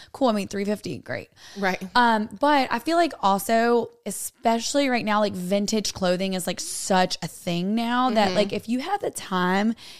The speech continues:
Speaker 1: and energy to dedicate to going into Goodwill, and, like, there was a really cute consignment place, um, in Florida when I lived there. And I would go there all the time, and you could take your clothes. They'd give you a store credit, or you could take the money, but I would always, like, pour it back into their stuff 'cause they had the cutest,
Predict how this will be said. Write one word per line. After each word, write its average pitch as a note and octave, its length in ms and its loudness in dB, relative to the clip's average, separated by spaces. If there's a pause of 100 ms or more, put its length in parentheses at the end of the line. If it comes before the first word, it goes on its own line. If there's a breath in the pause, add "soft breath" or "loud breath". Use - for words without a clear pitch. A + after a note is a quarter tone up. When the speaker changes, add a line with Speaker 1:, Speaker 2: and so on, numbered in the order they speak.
Speaker 1:
and G#3 140 -4
energy G#3 340 -2
to G3 80 -2
dedicate G3 440 0
to G3 40 -8
going F#3+ 320 0
into F#3+ 240 -4
Goodwill, A3+ 500 2
and, G3 120 -2
like, F#3+ 160 -2 (240 loud breath)
there C#4 100 0
was F#4+ 120 2
a A4 80 0
really A#3 360 2
cute A#3 240 -2
consignment G#3 540 0
place, F#3+ 420 0
um, F#3+ 440 2
in G#3 140 0
Florida G#3 380 2
when F3+ 100 0
I F#3 60 -2
lived F#3+ 220 -2
there. G#3 480 0 (600)
And A3 120 0
I A3 80 2
would A#3 100 -4
go A#3+ 80 2
there G3+ 240 2
all F#3+ 160 2
the F#3+ 100 0
time, F3+ 400 0 (360 loud breath)
and A3 100 0
you G#3+ 60 0
could - 160 -8
take A#3 240 0
your B3 100 0
clothes. G3+ 480 0
They'd F#3+ 140 -2
give F#3+ 160 -2
you G3 80 0
a F#3+ 60 0
store F#3+ 220 -6
credit, A#3+ 280 2
or - 40 2
you D4 80 4
could C#4 140 0
take A3 140 -2
the F#3+ 80 -2
money, F#3+ 260 0
but G3 100 -2
I G#3 80 6
would A#3+ 160 2
always, A#3 380 2
like, G#3+ 140 -4
pour - 180 -2
it - 60 -2
back F#3 180 -2
into G3+ 160 -2
their F#3+ 140 -2
stuff A3 160 -8
'cause A#3+ 100 -4
they C4+ 60 0
had A#3+ 80 -2
the A#3+ 40 -4
cutest, C4+ 640 -2